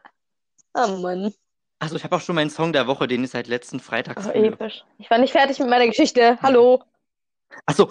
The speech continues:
Speaker 2: okay, erzähl fertig, dann hab ich auch, ich hab so eine ähnliche Geschichte.
Speaker 1: Auf jeden Fall musste ich dann zurückschalten und ich mit, mit links, ne? Ich hab dann mit links geschalten und
Speaker 2: Mhm.
Speaker 1: konnte das alles übermachen und das war wahrscheinlich sehr viel entspannter. Aber naja, ne? Da-, das ist bestimmt auch nicht ganz so, ähm,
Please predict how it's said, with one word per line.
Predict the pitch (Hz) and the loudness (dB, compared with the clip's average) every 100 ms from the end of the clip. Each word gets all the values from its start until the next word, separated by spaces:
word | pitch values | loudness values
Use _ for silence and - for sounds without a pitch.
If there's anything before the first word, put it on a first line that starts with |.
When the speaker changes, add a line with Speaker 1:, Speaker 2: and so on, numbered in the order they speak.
| 202 | 0
Speaker 2:
okay, | - 190 | 0 0
erzähl | 165 - 175 | -2 -4 -10
fertig, | 175 156 - | -10 -10 -8
dann | 139 | -8
hab | 139 | -6
ich | 147 | -8
auch, | 147 | -8
ich | - | -8
hab | 156 | -8
so | 151 | -8
eine | 135 | -6
ähnliche | 135 143 | -8 -10
Geschichte. | 135 - - - | -18 -20 -20 -6
Speaker 1:
Auf | |
jeden | 247 277 339 | 0 2 2
Fall | 294 247 277 - _ _ | 2 0 -2 -10 _ _
musste | 254 294 233 | 0 0 0
ich | 294 - | 0 0
dann | 247 254 | 0 2
zurückschalten | 247 254 - 240 247 | 0 -2 0 0 0
und | 214 | -4
ich | 233 - | -4 -4
mit, | 226 214 | -2 -2
mit | 214 208 | 0 0
links, | 233 262 254 - | 2 4 2 2
ne? | 202 226 | 0 0
Ich | 226 | 0
hab | - | -2
dann | 208 | -2
mit | 190 | 0
links | 226 277 330 - | 0 0 0 -2
geschalten | - - - - - | -14 -16 -14 -14 -8
und | 226 - | -8 -4
Speaker 2:
Mhm. | |
Speaker 1:
konnte | - 139 - 180 | -2 0 0 0
das | 202 | 0
alles | - 208 226 | 0 0 0
übermachen | 240 202 214 277 262 | -2 0 -2 -2 -8
und | - 190 | -6 -8
das | - | -4
war | 214 180 | -4 -2
wahrscheinlich | 202 196 190 | -4 -4 -4
sehr | 185 185 | -2 -2
viel | 214 | -2
entspannter. | 196 - 208 220 220 233 _ _ _ _ _ | -6 -4 -4 -2 -4 -4 _ _ _ _ _
Aber | 226 247 | 0 4
naja, | 262 247 185 - _ _ _ _ - | 4 2 0 -4 _ _ _ _ -2
ne? | 247 294 320 _ | 2 2 0 _
Da-, | 240 | 0
das | 226 247 - | 2 2 -2
ist | |
bestimmt | - - 277 | -10 -6 -2
auch | 226 | 0
nicht | 254 254 | 0 0
ganz | 233 247 247 | 0 -2 0
so, | 233 220 | 2 2
ähm, | - 196 196 190 | 2 2 0 -6